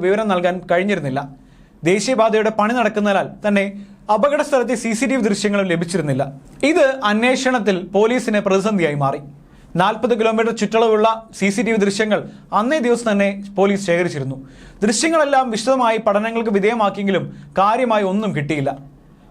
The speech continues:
കാസർഗോഡ്, കണ്ണൂർ, വയനാട് ജില്ലകളിലെല്ലാം ചെന്ന് നേരിട്ട് അന്വേഷണവും നടത്തി. അൻപതിനായിരം കോളുകൾ പരിശോധിച്ചു. അപകടമുണ്ടാക്കിയത് ഒരു വെള്ള കാറാണ് എന്നതായിരുന്നു പോലീസിന് ലഭിച്ച ഏക ക്ലൂ. മാരുതി സ്വിഫ്റ്റ് കാറാണെന്നും മനസ്സിലാക്കി.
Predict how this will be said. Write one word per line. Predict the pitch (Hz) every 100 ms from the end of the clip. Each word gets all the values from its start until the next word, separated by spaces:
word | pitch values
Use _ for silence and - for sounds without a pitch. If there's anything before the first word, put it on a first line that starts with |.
| -
കാസർഗോഡ്, | 175 202 233 226 233 208 214 - - - 202
കണ്ണൂർ, | 202 254 240 220 185
വയനാട് | 208 233 262 226
ജില്ലകളിലെല്ലാം | 226 233 226 220 226 214
ചെന്ന് | 214 208
നേരിട്ട് | 202 233 240
അന്വേഷണവും | 185 190 202 202 170
നടത്തി. | 151 143 139 - - - 185
അൻപതിനായിരം | 226 262 277 269 247 226 190
കോളുകൾ | 214 233 175
പരിശോധിച്ചു. | 170 170 165 143 139 - - - -
അപകടമുണ്ടാക്കിയത് | 240 311 349 330 262 277 269 262 240 254
ഒരു | 233
വെള്ള | 208 226 262 294 277
കാറാണ് | 220 240 254 226 233 214
എന്നതായിരുന്നു | 220 202 196 202
പോലീസിന് | 202 208 233 214 226
ലഭിച്ച | 185 180
ഏക | 175 175 156
ക്ലൂ. | 143 143 - - - - 165
മാരുതി | 196 226 233
സ്വിഫ്റ്റ് | 233 226 -
കാറാണെന്നും | 254 226 220 208 202 180
മനസ്സിലാക്കി. | 175 175 175 143 143